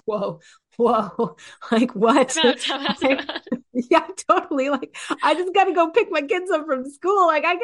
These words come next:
Speaker 2: Right.
Speaker 1: handle this right now.
Speaker 2: Right.
Speaker 1: Um, and yet it's, it's thrilling and exciting too, because it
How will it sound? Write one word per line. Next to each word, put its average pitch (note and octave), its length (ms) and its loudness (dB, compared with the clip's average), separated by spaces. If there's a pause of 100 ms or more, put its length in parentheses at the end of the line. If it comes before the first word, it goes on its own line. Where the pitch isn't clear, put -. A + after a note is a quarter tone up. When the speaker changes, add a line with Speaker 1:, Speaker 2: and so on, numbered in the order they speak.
(140)
Speaker 2:
Right. A#4+ 160 2
Speaker 1:
handle G#4 360 0
this C#4 140 -8
right C4 180 -2
now. A3+ 300 -4 (300)
Speaker 2:
Right. - 160 -8
Speaker 1:
Um, A3 320 -6 (180)
and A#3 160 -2
yet B3 160 0
it's, - 340 -6 (120)
it's G#3+ 240 -14
thrilling G#3+ 480 -4
and F#3 80 -6
exciting F#3 480 -4
too, G#3+ 220 -8
because F3 540 -8 (100)
it F3+ 300 -8